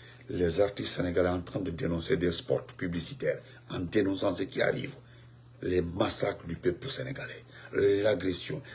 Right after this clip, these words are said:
l'injustice envers Ousmane Sonko. Ils le disent à cœur ouvert.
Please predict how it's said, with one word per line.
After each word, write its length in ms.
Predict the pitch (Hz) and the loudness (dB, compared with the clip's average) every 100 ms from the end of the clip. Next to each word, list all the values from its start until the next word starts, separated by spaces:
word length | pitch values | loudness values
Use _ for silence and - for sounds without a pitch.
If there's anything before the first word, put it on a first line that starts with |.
| - | -6
l'injustice 800 | 85 95 101 107 90 - - - | 0 2 2 0 -2 -4 -4 -2
envers 320 | - 87 90 | 0 2 0
Ousmane 360 | - - - 135 | 0 -2 -4 -4
Sonko. 420 | - 135 - 131 - - - | -6 -8 -8 -10 -10 -20 -12
Ils 80 | - | -8
le 180 | 110 104 | -4 -4
disent 280 | 92 117 101 | -4 0 0
à 100 | - | 0
cœur 240 | - - | -2 -4
ouvert. 320 | 135 - - | -4 -6 -6